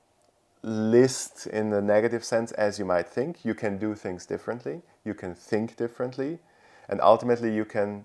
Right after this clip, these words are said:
live a different life if you want to. So by knowing that you make more of the rules than there are actual rules out there, obviously there are laws, but,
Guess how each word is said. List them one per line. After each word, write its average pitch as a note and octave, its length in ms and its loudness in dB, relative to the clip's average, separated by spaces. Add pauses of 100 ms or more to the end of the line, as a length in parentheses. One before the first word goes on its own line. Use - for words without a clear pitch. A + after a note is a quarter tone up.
live G#2 260 2
a G2 40 0
different G2+ 340 0
life G2 340 2 (120)
if F#2 220 -10
you F2+ 80 -8
want - 240 -8
to. - 220 -14 (580)
So G2 560 8 (160)
by G2+ 200 8
knowing B2 520 4
that F#2 340 2 (440)
you B2+ 540 4
make A#2+ 520 2 (100)
more A#2+ 280 10
of B2 120 6
the A2 100 2
rules B2 480 4
than G2+ 200 2
there G2 140 6
are - 200 2
actual A#2 520 4
rules G2+ 360 0
out F#2 300 2
there, G2 380 0 (280)
obviously G2+ 280 2
there F#2 140 2
are F2 80 2
laws, A2 440 6
but, - 240 -10